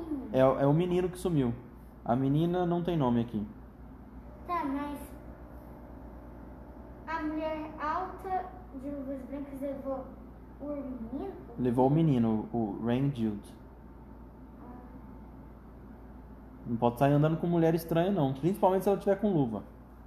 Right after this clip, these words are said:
Speaker 1: Uhum.
Speaker 2: <laughs> Você sai andando com mulher estranha?
Speaker 1: Não.
Speaker 2: Ah, bom. "E não foram atrás dela?" perguntei.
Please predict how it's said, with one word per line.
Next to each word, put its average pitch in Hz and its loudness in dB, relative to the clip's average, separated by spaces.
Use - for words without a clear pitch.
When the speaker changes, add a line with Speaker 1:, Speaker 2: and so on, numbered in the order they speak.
Speaker 1:
Uhum. 330 -8
Speaker 2:
<laughs> 190 8
Você 151 6
sai 160 6
andando 160 4
com 151 -2
mulher 135 2
estranha? 156 0
Speaker 1:
Não. 294 -10
Speaker 2:
Ah, 107 2
bom. 147 0
"E 147 8
não 208 10
foram 214 8
atrás 143 6
dela?" 233 6
perguntei. 123 0